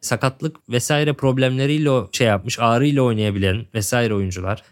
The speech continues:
E, Kaan Ayhan bir stoper, orta saha oynatıyorsunuz. Belli bir yere kadar koşabiliyor. Angelinho'nun fizik kalitesi vesaire derken Galatasaray düşüyor ve bunu tekrar yaşadı ve tam o düştüğü anda tekrar oyuncu değişikliklerine hazırlanırken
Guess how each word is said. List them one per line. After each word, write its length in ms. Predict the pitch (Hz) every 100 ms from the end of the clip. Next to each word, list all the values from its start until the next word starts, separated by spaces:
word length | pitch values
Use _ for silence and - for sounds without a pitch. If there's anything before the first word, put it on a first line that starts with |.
| -
E, 80 | -
Kaan 220 | 127 151
Ayhan 300 | 151 151 151
bir 40 |
stoper, 400 | 147 - 156 143
orta 240 | 135 131 151
saha 240 | - 139
oynatıyorsunuz. 720 | 131 123 120 110 123 135 131 -
Belli 360 | 107 117 160
bir 60 | 156
yere 200 | 135 123
kadar 280 | 113 107 95
koşabiliyor. 680 | 110 104 87 85 85 104 - _ _ -
Angelinho'nun 760 | 117 139 151 170 165 147 147
fizik 320 | 139 135 127 -
kalitesi 560 | 120 110 98 101 104
vesaire 480 | 127 113 127 123 113
derken 460 | 135 131 - 120 165 _ -
Galatasaray 460 | 143 135 139 139 127
düşüyor 360 | 127 156 123
ve 240 | 131 147 135
bunu 340 | 135 151 131
tekrar 340 | 147 139 123
yaşadı 400 | 98 95 107 143
ve 140 | 143 131
tam 200 | 131 123
o 100 | 120
düştüğü 300 | 113 - 135
anda 280 | 113 104 127
tekrar 440 | 117 117 123 - _
oyuncu 280 | 113 120 123
değişikliklerine 680 | 117 - - - - 110 117
hazırlanırken 840 | 110 107 110 117 135 - 123 139